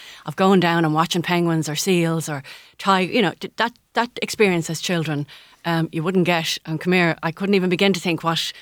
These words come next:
kind of money you'd have to be able to get your child to experience all of the different, um, lifestyles and, uh, and environmental animals that you have in Dublin Zoo or any other zoo. I've, there's a zoo in Bayonne in France that we used to go to 'cause we go to a campsite, uh, before. It's just spectacular. Like, it's just,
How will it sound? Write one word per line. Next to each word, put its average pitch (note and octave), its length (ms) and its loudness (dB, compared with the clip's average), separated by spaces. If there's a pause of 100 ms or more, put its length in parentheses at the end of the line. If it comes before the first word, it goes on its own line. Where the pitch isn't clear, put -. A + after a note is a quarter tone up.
(140)
kind F#3 200 -2
of F3+ 60 2
money F3+ 200 2
you'd D#3+ 100 0
have E3 200 -2
to D3+ 80 -10
be E3+ 80 -2
able E3+ 120 -4
to E3 60 -4
get E3 180 -2
your F3 80 -2
child E3 260 0
to D#3 60 -4
experience E3+ 480 -2
all F3 160 4
of F3+ 60 -2
the F3+ 80 -4
different, E3 380 -2 (420)
um, D#3+ 260 2
lifestyles E3+ 640 0
and, D#3+ 100 0 (160)
uh, D#3 220 -2
and E3 120 -2
environmental F3 640 0
animals E3+ 340 0
that F3 120 -6
you D#3+ 60 -4
have D#3 180 0
in D#3 80 -2
Dublin D#3+ 260 -2
Zoo E3+ 140 -4
or G3 120 2
any A#3+ 180 2
other F#3 120 0
zoo. F3+ 140 -2
I've, G3 140 -2 (220)
there's F#3+ 140 -4
a F#3+ 40 0
zoo A3+ 160 4
in G3+ 80 4
Bayonne F#3 320 4
in D#3+ 80 0
France F3+ 280 -2
that F3 80 -8
we E3+ 80 -4
used D#3+ 100 -4
to - 60 -12
go E3+ 100 -6
to D#3 60 -10
'cause D#3 140 -12
we D3+ 100 -10
go E3 120 -6
to D#3 80 -8
a D#3 40 -6
campsite, F3 480 -2 (420)
uh, D#3+ 140 0
before. D#3+ 280 0 (220)
It's B3+ 180 -4
just D4 220 0
spectacular. A#3+ 640 -2
Like, E3 180 -2
it's - 160 -4
just, - 460 -2